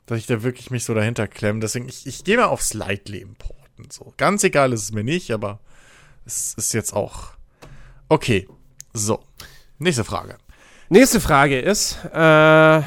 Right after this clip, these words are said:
Speaker 2: wie wichtig ist uns, ist es uns, äh, ein Spiel auf dem höchsten Schwierigkeitsgrad, äh, zu spielen?
Speaker 1: Das stimmt überhaupt nicht. <laughs> Da steht Taking und Di-,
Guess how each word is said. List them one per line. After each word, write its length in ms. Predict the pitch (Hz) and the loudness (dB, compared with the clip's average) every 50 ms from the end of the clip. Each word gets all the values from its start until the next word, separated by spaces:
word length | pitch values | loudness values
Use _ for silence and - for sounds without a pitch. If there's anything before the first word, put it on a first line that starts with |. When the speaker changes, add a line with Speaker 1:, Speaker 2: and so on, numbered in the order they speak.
| - - - - - - | -6 -14 -20 -20 -12 -4
Speaker 2:
wie 120 | - 165 165 | -2 0 0
wichtig 340 | 214 240 - 220 170 156 - | 0 0 -2 -4 -6 -6 -8
ist 100 | 131 151 | -10 -10
uns, 360 | 151 147 - - - - - - - _ | -8 -8 -8 -10 -12 -14 -16 -20 -4 _
ist 140 | - 175 147 | 2 2 2
es 140 | 147 143 - | 2 -4 -6
uns, 420 | - 143 139 170 - - - - - - - _ _ _ | -6 -6 -6 -6 -6 -10 -12 -14 -16 -20 -20 _ _ _
äh, 60 | - 143 | -2 0
ein 440 | 131 127 127 127 127 139 147 139 | 2 2 2 0 0 0 -2 -4
Spiel 380 | - - - 131 139 156 165 - - | -4 -4 -4 -2 -2 -2 -2 -4 -4
auf 200 | - 135 - - | -4 -4 -4 -4
dem 180 | - 131 131 - - - - | -4 -6 -6 -6 -8 -8 -2
höchsten 500 | - 214 226 - - - 208 196 190 - _ - | -2 -2 -2 -4 -4 -4 -4 -4 -4 -6 _ -16
Schwierigkeitsgrad, 1200 | - - - 240 285 - 196 - - - - - - - - - - 101 98 - - - - - | -16 -12 -8 -8 -8 -8 -10 -12 -12 -14 -14 -14 -14 -14 -14 -10 -10 -8 -8 -10 -14 -18 -20 -16
äh, 220 | - 117 110 107 - | -14 -12 -12 -12 -12
zu 160 | - - 131 | -14 -14 -14
spielen? 360 | - - - - - - - - _ - | -14 -14 -14 -14 -14 -16 -16 -16 _ -12
Speaker 1:
Das 120 | - - | -10 -8
stimmt 260 | - - 113 147 202 | -4 -4 -2 -2 -2
überhaupt 360 | 311 - 101 98 90 - - | -2 0 0 0 -2 -4 -8
nicht. 180 | - 95 - - _ | -16 -16 -18 -20 _
<laughs> 40 | _ _ _ _ _ _ _ _ _ _ _ _ _ _ _ _ _ _ _ _ _ _ - - - - | _ _ _ _ _ _ _ _ _ _ _ _ _ _ _ _ _ _ _ _ _ _ -2 4 6 6
Da 100 | 165 160 | 6 6
steht 360 | - - - - 180 180 - | 4 4 2 4 4 4 4
Taking 280 | - 147 160 190 190 185 | 4 0 2 2 0 0
und 140 | 175 156 151 | 0 2 2
Di-, 100 | 175 | 0